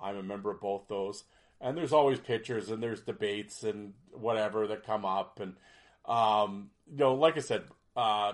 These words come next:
both group, a lot of good guys in both groups. I enjoy 'em for the most part. There's always a few clowns and, uh, you know, that's got, they have to chirp in and have something to say. And,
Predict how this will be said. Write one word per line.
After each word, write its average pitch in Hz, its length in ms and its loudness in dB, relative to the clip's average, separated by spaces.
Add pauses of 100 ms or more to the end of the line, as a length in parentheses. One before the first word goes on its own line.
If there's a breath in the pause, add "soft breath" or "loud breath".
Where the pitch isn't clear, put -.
(120)
both 147 260 -2
group, 131 260 -10
a 127 40 -8
lot 139 200 8
of 135 60 -2
good 139 140 -4
guys 123 320 6
in 113 80 -8
both 117 300 0
groups. 117 260 -8
I 107 120 0
enjoy 107 440 -2
'em 113 220 -4 (300 soft breath)
for 156 100 -4
the 156 80 2
most 117 320 2
part. 110 380 2 (280 soft breath)
There's 170 220 0
always 165 320 8
a 147 80 2
few 120 240 -8
clowns 107 760 -4 (520 soft breath)
and, 107 400 -2
uh, 101 460 2
you 120 80 -6
know, 110 220 0
that's 110 260 -4
got, 113 240 -2
they 110 80 -4
have 117 220 2
to 110 60 -14
chirp 110 420 -8
in 104 400 -6
and 98 100 -10
have 104 180 -4
something 113 340 -8
to 107 60 -8
say. 101 600 -8
And, 95 160 -12